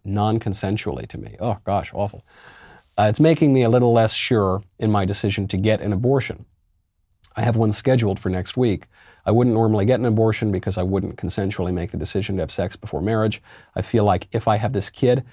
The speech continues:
I'm giving up my chances of finding a good man, given that I had my virginity stolen and had a kid consequently. I feel hopeless. Thank you for any advice that you would give."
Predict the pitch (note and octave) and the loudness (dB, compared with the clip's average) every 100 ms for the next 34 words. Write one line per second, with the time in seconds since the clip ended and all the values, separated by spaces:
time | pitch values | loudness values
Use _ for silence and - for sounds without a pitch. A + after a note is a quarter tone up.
0 | _ _ G2 F#2+ G#2+ A2 A2+ F2+ F#2 - | _ _ -4 0 0 2 0 0 -4 -2
1 | G#2 G#2 A2 E2 - F#2+ F#2+ F2+ A2 G2+ | -2 -2 -4 -4 -2 -2 -2 -2 0 0
2 | G2+ G#2 A2 G#2+ G#2 G2+ G2+ F2 F2 F2+ | 0 0 -2 -2 -2 -2 -2 -2 -4 -2
3 | G2+ F#2+ F2+ F2 F#2 A2+ A2+ G2 - G#2+ | -2 -2 -4 -6 -4 -2 0 -2 -2 0
4 | G2+ G2+ G#2 - _ - G#2+ F2 - A2 | 0 0 -4 -12 _ -6 -4 -2 0 0
5 | - G2+ F2+ - F2 - - - _ - | 0 -4 -4 -6 -8 -6 -12 -18 _ -8
6 | - F2 A#2+ B2 C3+ - - _ - A2 | -4 0 0 0 0 -2 -10 _ -2 -2
7 | A2+ G#2+ G2+ G#2 G2+ F#2 F2+ - F2+ F2+ | -2 -2 0 0 0 0 -2 -4 -4 -2
8 | D#2 C#2+ - | -4 -8 -10